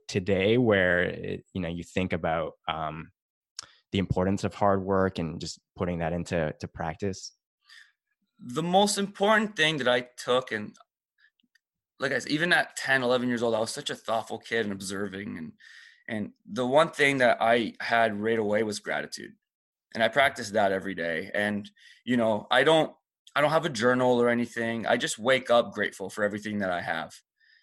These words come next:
Speaker 2: And you kind of, at a young age, you realize how many good times you had with just the people around you.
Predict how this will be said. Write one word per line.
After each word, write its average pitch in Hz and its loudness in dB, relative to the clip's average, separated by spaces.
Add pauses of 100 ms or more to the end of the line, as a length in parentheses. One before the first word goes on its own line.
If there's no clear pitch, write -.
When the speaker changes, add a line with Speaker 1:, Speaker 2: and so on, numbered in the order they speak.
(240)
Speaker 2:
And 117 0
you 123 -4
kind 165 0
of, 151 -2
at 135 4
a 139 4
young 147 4
age, 139 0
you 127 -2
realize 120 2 (600)
how 139 -2
many 156 0
good 127 -2
times 127 0
you 110 -4
had 110 0 (720)
with 123 -6
just 120 0
the 117 -8
people 110 -8
around 85 -8
you. - -20